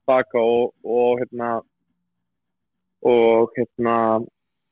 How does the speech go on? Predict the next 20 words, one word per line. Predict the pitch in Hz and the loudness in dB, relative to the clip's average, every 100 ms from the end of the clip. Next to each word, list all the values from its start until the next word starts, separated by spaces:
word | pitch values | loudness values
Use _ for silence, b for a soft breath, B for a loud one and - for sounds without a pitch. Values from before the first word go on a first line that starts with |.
| _ _ _ - - _ | _ _ _ -20 -20 _
og | - 127 | -12 -4
bara | 127 143 | 0 2
hugsa | 131 165 147 | 2 2 4
um | 170 | 2
bara | 156 147 139 | 2 2 2
mómentið | 147 151 147 147 | 2 0 2 0
þegar | 139 | 2
þetta | 135 | 0
gerðist, | 151 123 - | 0 0 -4
þá | 117 | -4
man | 120 147 147 | -2 -2 -2
ég | |
bara | 147 143 139 | 0 2 2
eftir, | 160 _ 160 - | 0 _ -6 -6
sko, | - 151 143 143 - _ _ _ _ _ _ | -4 0 2 0 -2 _ _ _ _ _ _
ég | 131 131 135 - | -6 -4 -4 -2
lendi | 135 143 175 175 | 0 0 -2 0
þarna | 170 160 156 | 0 0 -4
á | 151 | -2
gólfinu | 156 147 156 180 | -2 -2 -4 -4